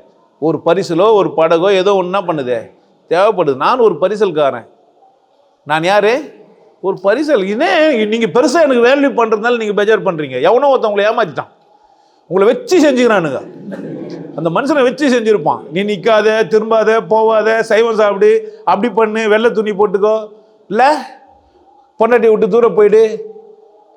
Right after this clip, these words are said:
அப்படிலாம் சொன்ன உடனே நீ என்ன ஆயிட்டுக்கிற? டென்ஷன் ஆகி, பாவம் ஆன்மீகம்னா கடவுளே என்ன ஒண்ணு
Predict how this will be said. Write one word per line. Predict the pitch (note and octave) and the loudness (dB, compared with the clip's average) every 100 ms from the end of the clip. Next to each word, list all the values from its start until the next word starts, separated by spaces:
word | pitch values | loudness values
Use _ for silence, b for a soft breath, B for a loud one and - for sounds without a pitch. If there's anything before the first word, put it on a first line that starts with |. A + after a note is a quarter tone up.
| - | -6
அப்படிலாம் | C#3 D3 F#3+ E3 | -6 -2 -2 0
சொன்ன | E3+ F3+ | -2 -2
உடனே | F3+ F3 | -6 -6
நீ | E3+ | -4
என்ன | F#3 | -2
ஆயிட்டுக்கிற? | D#3 C#3+ C3+ A#2+ A2 - | -2 -2 -2 -2 -4 -4
டென்ஷன் | G3 B3 A#3+ A3+ G#3 | -4 -2 -4 -2 -2
ஆகி, | G3 G#3+ | -2 -4
பாவம் | E3 D3+ F#3+ A3+ G#3+ E3+ D#3 | -8 -6 -2 -2 -2 -2 0
ஆன்மீகம்னா | G#3 A#3 G#3+ G3+ G#3 G#3 F#3+ | 0 -2 -6 -6 -8 -8 -8
கடவுளே | E3+ F3 A3+ B3 B3 B3+ C4 C4 | -2 0 2 4 4 4 4 4
என்ன | A#3 | 2
ஒண்ணு | A3+ | -2